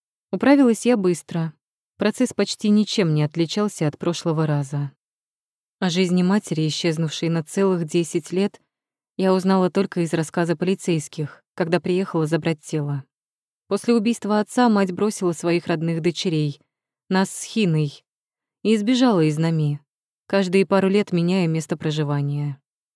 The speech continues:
На жизнь она везде зарабатывала работой в закусочных и питейных заведениях.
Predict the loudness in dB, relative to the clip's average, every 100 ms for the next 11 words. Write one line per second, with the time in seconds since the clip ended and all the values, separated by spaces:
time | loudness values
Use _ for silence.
0 | _ -2 0 4 4 6 4 4 2 0
1 | 0 0 2 2 2 0 0 2 2 2
2 | 0 0 0 0 0 -2 -2 -4 -6 -2
3 | -2 -2 -4 -4 -2 0 2 0 -2 -2
4 | -2 -2 -2 -2 -2 -6